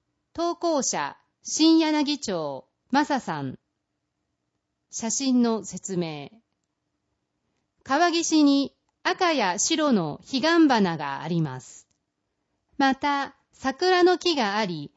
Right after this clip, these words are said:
太い枝が川にせり出しています。二、九月三十日水曜、昭和橋付近で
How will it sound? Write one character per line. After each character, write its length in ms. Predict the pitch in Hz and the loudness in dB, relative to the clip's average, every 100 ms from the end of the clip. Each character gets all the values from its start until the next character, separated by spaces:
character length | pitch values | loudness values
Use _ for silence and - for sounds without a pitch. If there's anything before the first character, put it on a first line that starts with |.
| _ _ | _ _
太 300 | 262 269 381 | -4 2 2
い 120 | 311 190 | 0 -4
枝 240 | 208 233 | -4 -2
が 260 | 214 196 190 _ | -2 -4 -6 _
川 320 | 240 294 339 | -2 2 4
に 260 | 254 175 160 | 4 2 -4
せ 160 | 233 | -6
り 120 | 277 311 | -4 -2
出 140 | 294 | -2
し 120 | - | -4
て 120 | 196 | -8
い 140 | 160 139 | -6 -6
ま 180 | 127 123 | -6 -10
す。 320 | - - _ _ _ _ _ _ _ _ _ _ _ _ _ _ _ _ _ _ _ _ 220 | -18 -20 _ _ _ _ _ _ _ _ _ _ _ _ _ _ _ _ _ _ _ _ 2
二、 320 | 214 202 - _ _ _ _ _ _ _ _ _ _ | 2 2 -4 _ _ _ _ _ _ _ _ _ _
九 120 | 392 | 0
月 300 | 392 381 302 | 2 2 0
三 340 | 262 302 311 302 | -2 0 4 4
十 280 | 302 320 285 | 4 2 4
日 500 | 233 - 170 160 180 | 4 2 -8 -10 -8
水 380 | - 294 285 269 | -4 -2 -2 -2
曜、 400 | 240 180 135 - _ _ _ - | -2 -4 -8 -14 _ _ _ -12
昭 400 | - 349 370 370 | -2 0 2 4
和 160 | 359 | 4
橋 300 | 359 349 349 | 4 2 0
付 160 | 330 349 | -2 -2
近 340 | 320 262 190 | 4 4 4
で 260 | 147 139 | 0 -10